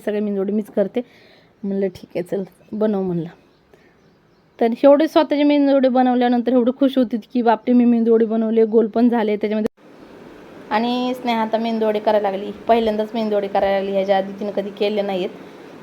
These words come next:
आणि दुसरं गोष्ट म्हणजे की, ह्याच्या आधी तिनं अंड्याचे भजे बनवले होते, तर ते अंड्याचा भजा एकदम असं फुटला आणि तिच्या हाताला पोळलं होतं, तेव्हापासून ते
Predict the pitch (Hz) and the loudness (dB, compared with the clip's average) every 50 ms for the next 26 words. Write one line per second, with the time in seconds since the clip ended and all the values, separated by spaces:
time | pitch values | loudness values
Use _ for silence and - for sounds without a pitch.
0 | - - - - - - 214 226 220 220 247 247 247 294 277 269 262 269 269 269 | -20 -20 -20 -10 -6 -4 -2 -2 -2 -4 -6 -4 0 2 2 4 2 2 0 0
1 | 269 262 262 254 247 254 247 262 254 262 269 247 240 254 247 247 233 240 262 262 | -2 -2 -2 -2 -4 -4 -4 -2 -2 0 0 2 2 4 4 4 2 0 -4 -6
2 | 269 262 277 262 240 233 196 214 220 220 214 214 233 226 240 247 233 233 220 233 | -6 -6 -4 -2 -2 -2 -2 -2 -2 -2 -4 -4 -4 -2 -2 -2 -2 0 0 0
3 | 226 226 220 220 214 208 208 - 247 277 - - - - - - - - - - | -2 -2 -2 -2 -2 -4 -4 -4 -6 -6 -6 -10 -16 -20 -20 -20 -20 -20 -20 -20
4 | - - - 214 214 226 214 214 220 226 220 220 233 233 220 233 240 214 226 226 | -10 -8 -6 -4 0 2 2 2 2 0 -2 -2 -2 -4 -4 -4 -4 0 2 2
5 | 226 220 220 226 214 214 208 - 220 208 202 - 214 - - - - - 208 - | 2 2 0 0 -2 -2 -2 0 0 0 0 -2 -6 -14 -18 -14 -12 -12 -10 -10
6 | - 226 - - 240 233 233 247 - - 196 196 208 208 208 - 214 220 214 208 | -10 -10 -6 0 2 2 2 2 0 -4 -6 -4 -4 -6 -8 -4 -2 -2 -2 -2
7 | 202 - 208 202 202 190 190 - - 220 214 208 202 214 208 - 202 214 202 202 | 0 0 2 2 2 0 -2 -2 0 0 0 0 -2 -2 -4 -4 -2 0 0 0
8 | - 226 202 202 208 | -2 -4 -6 -6 -8